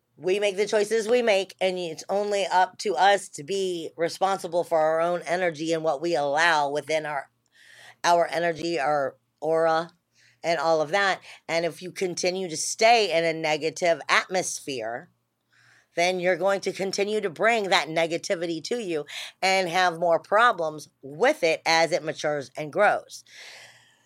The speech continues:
I'm not saying that you aren't or are capable of getting out and changing it, but I am saying that situation would be best if you would at least try to explore other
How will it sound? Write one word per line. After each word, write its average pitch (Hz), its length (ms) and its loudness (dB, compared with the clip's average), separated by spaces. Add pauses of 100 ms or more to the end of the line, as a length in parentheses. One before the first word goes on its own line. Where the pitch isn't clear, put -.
(480)
I'm 180 200 4
not 147 200 4
saying 156 440 2
that 139 340 4
you 147 340 -8
aren't - 420 -4 (360)
or 165 200 2
are 135 420 0 (200)
capable 131 560 -4
of 143 160 -4
getting 139 300 -4
out 131 240 -6
and 147 220 -6
changing 165 500 -6
it, 127 220 -6
but 180 240 4
I 180 80 2
am 180 300 0
saying 160 600 -4
that 151 160 -4
situation 147 760 -6
would 139 140 -6
be 151 160 -6
best 233 800 0 (480)
if 220 440 2 (120)
you 214 200 -4
would 160 480 0 (100)
at 160 140 2
least 151 460 -8
try 135 240 2
to 143 160 -6
explore 120 500 -8
other 120 200 -8